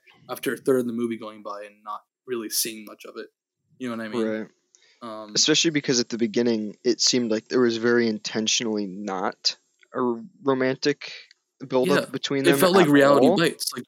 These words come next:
Speaker 1: bites of reality, exactly what you said.
Speaker 2: Yeah.
Speaker 1: Um,
Speaker 2: Or maybe I'm, like, analyzing this more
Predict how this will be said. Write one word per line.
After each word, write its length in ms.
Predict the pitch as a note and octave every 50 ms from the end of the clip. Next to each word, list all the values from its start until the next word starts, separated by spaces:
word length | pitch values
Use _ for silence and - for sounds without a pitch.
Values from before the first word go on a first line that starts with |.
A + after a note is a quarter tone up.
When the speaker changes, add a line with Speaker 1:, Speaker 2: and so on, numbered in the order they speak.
| -
Speaker 1:
bites 180 | B2+ B2+ A#2+ -
of 100 | C3+ B2
reality, 320 | B2+ B2 B2 A#2+ G#2+ A2
exactly 380 | G#2+ G#2+ A2+ A#2+ A2 A#2 C3 B2
what 140 | A#2 A2 -
you 60 | A#2+
said. 220 | A2+ - B2+ A2 - _ _ _ _ _ _ _ _ _ _ _ -
Speaker 2:
Yeah. 300 | A#2+ C3 B2 A2+ G2 G2+ -
Speaker 1:
Um, 260 | - A#2 G#2+ G#2+ - - _ _ _ _ _ _ _ _ _ _ _ _ _ _ _ _ _ -
Speaker 2:
Or 40 | D3+
maybe 200 | D3+ E3 F3 A#3+
I'm, 120 | A#3+ G3+
like, 220 | E3 C#3+ B2 - - - _ _ _ _ _ _ _ _ _ _ _ _ _ _ _ _ _ _ _ -
analyzing 500 | C3+ B2+ A#2+ A#2+ A#2+ A#2+ A#2+ A#2+ B2+ B2
this 180 | B2 A#2+ - C#3
more 500 | B2 A2+ G#2 G#2+ A2+ A#2 A#2+ A#2+ A#2+